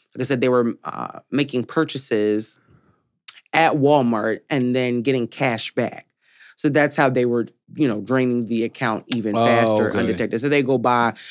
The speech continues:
Speaker 1: make a couple purchases at Walmart and then go get a hundred dollars cash back and then go to another Walmart and do the same thing.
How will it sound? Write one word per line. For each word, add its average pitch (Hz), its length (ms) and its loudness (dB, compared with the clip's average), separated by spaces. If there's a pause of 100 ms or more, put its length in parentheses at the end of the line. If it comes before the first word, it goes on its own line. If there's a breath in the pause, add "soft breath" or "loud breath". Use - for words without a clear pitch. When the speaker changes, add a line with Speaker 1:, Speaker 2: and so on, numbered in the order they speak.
(140)
Speaker 1:
make 147 120 6
a 139 80 4
couple 135 240 2
purchases 123 440 -2
at 110 120 2
Walmart 117 420 0
and 120 180 0
then 117 140 0
go 113 240 2
get 113 260 -2
a 107 60 -6
hundred 113 200 -2
dollars 101 300 0
cash 101 300 -4
back - 280 -8
and 104 120 -2
then 113 60 0
go 117 120 0
to 120 140 -2
another 113 260 0
Walmart 69 540 -8
and 110 100 -2
do 110 60 -2
the 104 120 -6
same 104 300 -4
thing. 101 280 -4